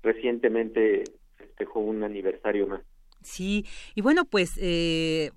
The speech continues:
Speaker 2: Fundación Ana Yancy, A C Coacalco, se dedica a informar para visibilizar la violencia hacia las mujeres en nuestro país y particularmente en el Estado de México, y pues con ello erradicar la creciente y sistemática violencia de género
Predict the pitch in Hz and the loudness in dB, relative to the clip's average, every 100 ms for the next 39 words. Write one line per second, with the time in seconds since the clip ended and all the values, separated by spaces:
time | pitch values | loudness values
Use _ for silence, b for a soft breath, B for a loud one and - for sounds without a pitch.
0 | - - 196 196 233 262 240 165 147 185 | -10 -2 0 0 0 0 2 0 0 0
1 | 202 - 190 151 135 - - 143 156 - | -2 -4 -4 -4 -6 -10 -12 -12 -10 -8
2 | 175 - 143 - 165 165 185 190 175 147 | -6 -4 -6 -4 -6 -6 -6 -2 -2 -2
3 | 170 151 170 175 247 185 165 170 170 202 | -2 -2 -2 -4 -4 -4 -4 -4 -4 -6
4 | 151 135 139 131 127 160 180 175 135 143 | -6 -8 -10 -10 -8 -8 -6 -6 -6 -6
5 | 151 185 - 135 - 123 160 160 165 143 | -8 -10 -12 -12 -12 -12 -10 -10 -8 -10
6 | 123 131 - 139 233 - - 139 - 165 | -10 -16 -12 -8 -8 -10 -8 -8 -6 -10
7 | - 165 208 247 262 269 208 151 - 190 | -6 0 2 2 -2 -2 -4 -4 -4 -2
8 | 202 147 156 175 196 - 214 254 b b | -2 -4 -4 -4 -6 -4 -2 -4 b b
9 | b b 220 - 190 - 170 175 190 175 | b b -4 -2 -4 -2 -2 0 0 0
10 | 156 143 135 160 165 165 - 147 165 156 | -2 -2 -4 -4 -4 -4 -4 -4 -4 -2
11 | 180 175 B B B 196 190 180 175 160 | -2 -2 B B B -4 -4 -2 -2 0
12 | 160 165 185 180 147 143 139 165 - 165 | 0 -2 -6 -6 -6 -4 -4 -6 -6 -8
13 | 123 - 170 165 165 175 | -8 -8 -6 -4 -4 -4